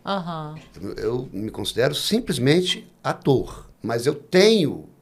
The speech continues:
Speaker 2: eu
Speaker 1: Tem um
Speaker 2: toco,
Speaker 1: pezinho ali,
Speaker 2: eu tenho
Speaker 1: é.
Speaker 2: a minha f-, uma forma, uma pequena formação musical e toco, sempre toquei, sempre cantei.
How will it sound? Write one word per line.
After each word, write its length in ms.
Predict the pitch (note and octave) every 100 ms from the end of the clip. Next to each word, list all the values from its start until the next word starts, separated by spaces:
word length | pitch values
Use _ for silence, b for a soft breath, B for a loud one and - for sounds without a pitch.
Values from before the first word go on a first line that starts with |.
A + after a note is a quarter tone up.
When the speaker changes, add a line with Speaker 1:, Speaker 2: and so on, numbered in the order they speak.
| _ _ _ -
Speaker 2:
eu 80 | A2+
Speaker 1:
Tem 100 | B3+
um 40 |
Speaker 2:
toco, 120 | G3
Speaker 1:
pezinho 460 | C4 A#3+ G#3+ A3+ F#3
ali, 240 | E3+ C3+
Speaker 2:
eu 60 | C3+
tenho 420 | C#3+ D#3+ F#3 C3
Speaker 1:
é. 20 |
Speaker 2:
a 40 | G2+
minha 180 | G#2 G#2+
f-, 160 | - -
uma 260 | G#2 G#2 G2+
forma, 380 | - G2+ G2
uma 300 | G2 F#2+ G#2+
pequena 420 | - - A3+ C4 F#3+
formação 460 | D#3 C3+ A#2 A2
musical 600 | G#2 A2+ F3 A#2+ A#2 C#3 B B B B B -
e 140 | F#3
toco, 480 | F3+ - E3+ C#3 -
sempre 340 | - C#3+ C#3+
toquei, 480 | C#3+ F#3 F3+ D3+ C#3+
sempre 320 | A#2+ G#2+ F#2
cantei. 640 | G#2 D3+ F3+ F3 B2 G#2